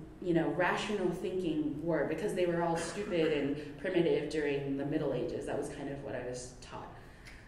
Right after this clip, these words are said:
Uh, they didn't read books, and people, you know, just trusted the church and all this stuff. So,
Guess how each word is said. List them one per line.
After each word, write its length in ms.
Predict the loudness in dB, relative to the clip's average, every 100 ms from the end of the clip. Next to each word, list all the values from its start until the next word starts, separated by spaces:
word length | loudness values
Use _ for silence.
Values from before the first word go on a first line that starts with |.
| -10
Uh, 260 | -4 -2 2
they 160 | 6
didn't 300 | 6 4 -2
read 200 | -2 -2
books, 500 | 6 8 8 2 -4
and 220 | -4 -4 -6
people, 520 | -4 -2 0 0 0
you 80 | -2
know, 420 | -4 -6 -8 -8
just 280 | -8 -10 -8
trusted 380 | -8 -6 -4 -6
the 100 | -6
church 440 | 2 4 4 2
and 100 | -4
all 140 | -2 0
this 200 | 0 -2
stuff. 360 | -6 -8 -8
So, 280 | 0 2 2